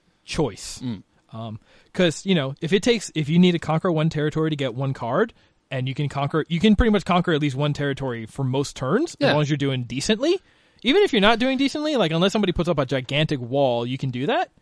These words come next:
Speaker 1: So then it's just about, it almost becomes this Cold War
Speaker 2: Hmm.
Speaker 1: every couple of rounds of just like, "Oh, when is he finally gonna bust that out?"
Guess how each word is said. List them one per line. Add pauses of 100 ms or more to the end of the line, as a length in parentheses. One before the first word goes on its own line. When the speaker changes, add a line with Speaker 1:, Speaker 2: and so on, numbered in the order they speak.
(360)
Speaker 1:
So
then
it's
just
about, (420)
it
almost
becomes
this
Cold
War (380)
Speaker 2:
Hmm. (120)
Speaker 1:
every
couple
of
rounds
of
just
like, (260)
"Oh,
when
is
he
finally
gonna
bust
that
out?"